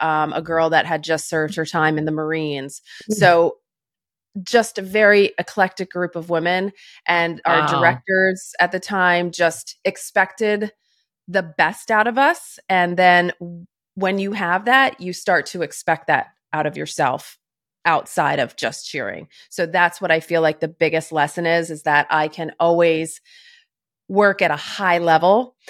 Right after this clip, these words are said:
Speaker 1: and present myself in my best light. And behind the scenes, work hard,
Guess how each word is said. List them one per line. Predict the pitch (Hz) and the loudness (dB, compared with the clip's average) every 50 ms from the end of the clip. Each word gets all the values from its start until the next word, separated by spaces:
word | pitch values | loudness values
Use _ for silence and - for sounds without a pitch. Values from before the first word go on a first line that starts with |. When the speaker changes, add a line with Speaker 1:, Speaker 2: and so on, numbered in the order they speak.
| - - _ - | -20 -14 _ -2
Speaker 1:
and | 180 175 170 170 165 - | 0 2 2 0 -2 -6
present | - 190 180 165 180 165 - - | -10 -10 -8 -4 -2 -4 -2 -2
myself | 170 170 165 156 - 170 156 156 156 156 151 - - _ _ _ _ _ _ _ - - - 110 110 | -2 -4 -2 -2 2 2 4 4 4 2 0 -4 -18 _ _ _ _ _ _ _ -12 -8 -8 -6 -2
in | 180 175 165 165 | -2 -2 0 0
my | 156 151 151 | 0 0 0
best | 147 143 139 - - - | 2 2 0 0 0 -4
light. | 147 143 131 127 - - - _ _ _ _ _ _ _ _ - | -2 -2 -2 -2 -4 -10 -16 _ _ _ _ _ _ _ _ -2
And | 156 156 151 151 147 151 160 - _ _ _ _ _ - | 0 0 0 0 -2 -6 -10 -16 _ _ _ _ _ -8
behind | 180 175 170 170 190 175 175 170 | -8 -6 -4 -2 0 0 0 0
the | 175 175 | -2 -6
scenes, | - - 190 190 196 208 220 240 226 - - - | -6 -6 -4 -2 0 0 0 -2 -4 -6 -10 -16
work | 151 156 175 175 175 175 - | -8 -4 -2 -2 -2 -2 -4
hard, | - 190 185 175 180 185 196 190 190 - | -4 0 4 4 6 4 4 2 -2 -8